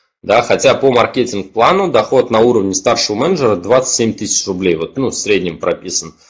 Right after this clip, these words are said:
Он может быть гораздо больше, кстати. Вот. А, едем дальше. Вот с этим всё понятно, ребят, вот как это считается.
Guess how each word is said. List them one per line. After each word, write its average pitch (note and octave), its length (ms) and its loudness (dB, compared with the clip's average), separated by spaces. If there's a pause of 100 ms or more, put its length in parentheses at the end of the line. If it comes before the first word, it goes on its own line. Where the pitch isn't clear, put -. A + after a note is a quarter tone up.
(100)
Он D3 160 2
может A#2 320 2
быть F#2+ 160 -2
гораздо G#2 400 2
больше, F2+ 340 -2
кстати. - 380 -6 (1040)
Вот. G2+ 420 0 (680)
А, F2 400 0
едем D#3 440 2
дальше. B2+ 420 2
Вот B2+ 220 0
с - 60 4
этим C3 240 2
всё D#3+ 180 4
понятно, E3+ 420 2
ребят, G#2+ 340 4
вот - 380 -2
как C3 260 2
это A#2+ 220 4
считается. F#2 760 0